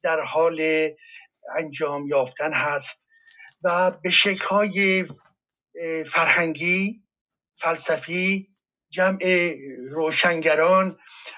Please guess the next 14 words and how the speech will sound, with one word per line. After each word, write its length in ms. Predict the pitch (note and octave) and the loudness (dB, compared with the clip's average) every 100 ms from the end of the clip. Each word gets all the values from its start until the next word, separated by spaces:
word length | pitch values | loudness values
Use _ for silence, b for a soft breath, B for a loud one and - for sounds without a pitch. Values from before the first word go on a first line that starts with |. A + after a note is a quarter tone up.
| - | -2
و 300 | G3+ G#3+ B3 F#3+ | 2 2 0 0
واقعاً 540 | G#3+ G#3 G3+ A3 C4+ B3+ B B - | 2 2 2 0 -2 -4 B B -6
ابتکارهای 760 | A3 - F#3+ G3+ F#3 A#3+ B3+ | -6 -6 0 2 2 0 0
بسیار 600 | A#3+ G#3 G#3 - A#3+ C#4 | -2 0 0 0 2 2
متنوعی 680 | A3 G3+ F#3+ F3 E3 E3 D3+ | 0 -2 -2 0 0 0 -2
هست. 400 | B2+ A#2 - - | -2 -2 -4 -2
و 20 | |
این 260 | A#3 C4 C4 | 0 0 2
بیان 400 | G#3 G#3+ A3 A3+ | 2 2 0 -2
چیست؟ 420 | G#3+ G3+ F#3 - | -2 -4 -4 -2
بیان 260 | E3 F3+ F#3+ | 0 2 2
این 140 | G3 | 2
هستش 400 | F3+ F3+ F3+ - | 2 0 -4 -4
که 240 | F3+ F3+ | -2 -4